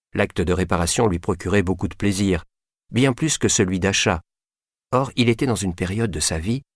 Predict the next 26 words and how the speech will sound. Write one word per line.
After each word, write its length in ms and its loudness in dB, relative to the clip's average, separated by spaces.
où 100 0
il 80 2
comptait 300 2
bien 180 0
raccommoder 540 2
ce 140 -2
qui 100 -6
pouvait 240 -2
l'être. 360 -8
Il 120 4
avait 160 4
donc 320 2
commencé 420 2
par 220 -2
laver 240 2
la 120 2
toile 360 0
à 120 -4
grande 300 2
eau, 180 0
puis 240 -4
l'avait 240 4
confiée 420 0
à 80 2
Sandra 400 2
Retouche 540 -4